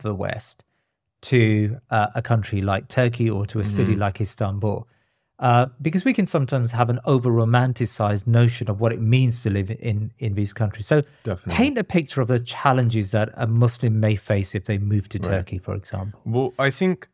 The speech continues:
Speaker 2: one of the reasons why people up until now have been maybe reluctant to discuss hijrah is because it's often seen as, like, this naive romantic idea. And to be honest, a lot of the proponents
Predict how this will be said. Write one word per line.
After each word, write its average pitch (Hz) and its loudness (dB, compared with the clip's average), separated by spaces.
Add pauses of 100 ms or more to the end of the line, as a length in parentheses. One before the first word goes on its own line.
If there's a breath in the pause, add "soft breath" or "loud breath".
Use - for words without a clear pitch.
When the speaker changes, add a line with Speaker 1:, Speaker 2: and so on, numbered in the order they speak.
(220)
Speaker 2:
one 131 -2
of 202 2
the 175 2
reasons 151 -2
why 120 2
people 120 -2 (480)
up 127 -2
until 123 -2
now 107 -2
have 98 -8
been 107 -6
maybe 110 -2
reluctant 104 -4
to 110 -10
discuss 104 -2
hijrah 104 -4
is 95 -8
because 107 -4
it's 113 -8
often 117 -4
seen 113 -8 (560)
as, 104 -2
like, 107 -6
this 104 -6
naive 107 -2
romantic 107 -2
idea. 120 -2
And 113 -4
to 117 -12
be 120 0
honest, 135 -2
a - -6
lot 120 2
of 143 0
the 139 0
proponents 120 -2